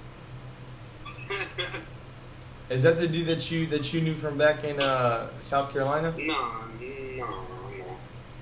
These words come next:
Speaker 2: Oh, it's
Speaker 1: He,
Speaker 2: the
Speaker 1: I
Speaker 2: old
Speaker 1: don't know
Speaker 2: dude?
Speaker 1: what, what's up with him. He didn't ever try to get that contract, bro. He's fucking, he's in Texas, dude, doing, like, custom work on, like, custom private planes, like,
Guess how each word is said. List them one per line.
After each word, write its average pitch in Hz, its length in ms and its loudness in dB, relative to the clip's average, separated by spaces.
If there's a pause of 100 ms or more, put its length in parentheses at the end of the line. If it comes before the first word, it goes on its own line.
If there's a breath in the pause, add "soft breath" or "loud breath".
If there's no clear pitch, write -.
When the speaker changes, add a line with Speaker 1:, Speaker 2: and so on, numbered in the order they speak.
(680)
Speaker 2:
Oh, 123 80 6
it's 123 100 6
Speaker 1:
He, - 60 -2
Speaker 2:
the 117 60 2
Speaker 1:
I 113 60 2
Speaker 2:
old 127 120 6
Speaker 1:
don't 127 80 4
know 139 80 4
Speaker 2:
dude? 143 120 4
Speaker 1:
what, 143 100 0 (140)
what's 127 220 -6
up 113 180 -2
with 113 180 -4
him. 123 360 -6
He 123 80 -4
didn't 123 320 -4 (180)
ever 107 300 -4 (120)
try 117 100 -4 (120)
to - 80 -8
get 107 160 -6
that - 220 -4
contract, - 580 -2
bro. 95 180 -4
He's 104 80 -10 (360)
fucking, - 280 -8 (480)
he's 320 140 -4
in - 140 -2
Texas, - 360 -6 (100)
dude, 120 180 -6
doing, 117 220 -8
like, 123 200 -10
custom 117 360 -8
work 107 220 -6
on, 101 120 -10
like, 107 240 -12
custom 107 380 -6
private 104 400 -4
planes, 104 500 -6
like, 101 140 -8